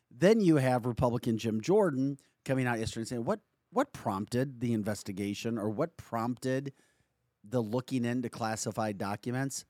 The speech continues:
Something did. And we talked about that on the show last week. Why, why did documents start to become an issue?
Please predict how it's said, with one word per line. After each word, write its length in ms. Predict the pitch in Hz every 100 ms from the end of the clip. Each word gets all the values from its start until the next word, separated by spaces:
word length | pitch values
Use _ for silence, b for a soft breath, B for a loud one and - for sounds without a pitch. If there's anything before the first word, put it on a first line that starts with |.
| _ _
Something 680 | - - 185 220 - 160 151
did. 200 | 151 131
And 100 | 113
we 80 | 190
talked 260 | 185 175
about 200 | 156 135
that 120 | 131 123
on 80 | 117
the 60 |
show 200 | 117 135
last 380 | 143 202 202 -
week. 180 | 117 76 _ _ _ _ _ _ b b b
Why, 680 | 101 127 180 226 139 131 151 - _ _ _ _
why 280 | 110 160 233
did 220 | 269 170
documents 640 | 143 131 131 143 139 147 -
start 460 | - - 156 139 -
to 100 | -
become 540 | 127 127 - 127 123 123 -
an 140 | 107
issue? 580 | 98 101 - 113 131